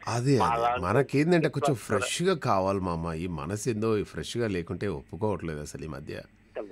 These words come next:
Speaker 2: ఏమైనా ఫ్రెష్గా తినాలి.
Speaker 1: హ్మ్. So ఇప్పుడు
Speaker 2: ఇప్పుడు
Speaker 1: ఎట్లా,
Speaker 2: కొంచెం
Speaker 1: ఎట్లా,
Speaker 2: తగ్గింది
Speaker 1: ఎట్లా
Speaker 2: మామ.
Speaker 1: షాప్లో ఏం నడుస్తుంది మామ?
Speaker 2: ఏ running ఏం పెద్ద లేదు మామ, అక్కడ shop లో ఇది రన్నింగ్
Speaker 1: అవునా,
Speaker 2: లేదు.
Speaker 1: చిప్స్, ఏమేం chips పెట్టినావు?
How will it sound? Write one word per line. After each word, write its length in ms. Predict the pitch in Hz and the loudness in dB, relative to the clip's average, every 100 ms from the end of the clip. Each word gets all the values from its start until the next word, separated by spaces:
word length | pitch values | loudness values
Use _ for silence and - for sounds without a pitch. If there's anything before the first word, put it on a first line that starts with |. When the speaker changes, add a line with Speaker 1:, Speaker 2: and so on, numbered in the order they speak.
| 107 - - _ _ | -14 -20 -20 _ _
Speaker 2:
ఏమైనా 240 | 113 151 175 | 0 0 0
ఫ్రెష్గా 440 | - 113 - 180 | 0 0 2 0
తినాలి. 520 | - 104 92 76 65 - - - | 0 -2 -2 -6 -10 -14 -20 -14
Speaker 1:
హ్మ్. 540 | 95 95 104 92 71 64 - - - - - - - - - _ _ - - - - - - _ | -4 0 2 0 -2 -8 -16 -20 -20 -20 -20 -20 -20 -20 -20 _ _ -20 -20 -20 -20 -20 -20 _
So 100 | - | -18
ఇప్పుడు 180 | - 107 | -2 2
Speaker 2:
ఇప్పుడు 220 | 104 120 | 2 4
Speaker 1:
ఎట్లా, 220 | 110 - 123 | 4 8 6
Speaker 2:
కొంచెం 160 | 98 | 6
Speaker 1:
ఎట్లా, 140 | 110 151 | 4 6
Speaker 2:
తగ్గింది 180 | 117 | 6
Speaker 1:
ఎట్లా 160 | 107 147 | 6 6
Speaker 2:
మామ. 80 | 127 | 6
Speaker 1:
షాప్లో 400 | 127 117 143 147 | 6 6 8 8
ఏం 240 | 120 131 | 8 8
నడుస్తుంది 400 | 147 147 - 156 | 6 4 2 2
మామ? 480 | 160 156 170 175 151 - - - _ - - - _ - 120 | 4 6 6 4 2 -4 -20 -20 _ -20 -20 -20 _ -12 0
Speaker 2:
ఏ 260 | 117 135 151 147 156 | 4 4 2 0 2
running 600 | 156 120 117 123 151 170 | 2 2 2 2 0 2
ఏం 200 | 165 143 | 2 2
పెద్ద 240 | 127 117 | 0 0
లేదు 280 | 110 113 120 | 2 2 2
మామ, 240 | 135 120 107 | 2 2 2
అక్కడ 240 | 95 120 110 | 0 -2 0
shop 240 | 135 131 143 | 0 0 0
లో 100 | 139 | 0
ఇది 100 | 113 | 2
రన్నింగ్ 400 | 101 92 104 113 | 2 2 2 2
Speaker 1:
అవునా, 160 | 117 | 4
Speaker 2:
లేదు. 120 | 113 | 4
Speaker 1:
చిప్స్, 420 | 104 101 208 185 120 | 4 4 8 8 8
ఏమేం 280 | 139 170 | 6 6
chips 320 | 175 165 - 185 | 4 0 0 2
పెట్టినావు? 460 | 170 190 196 196 | 2 6 6 4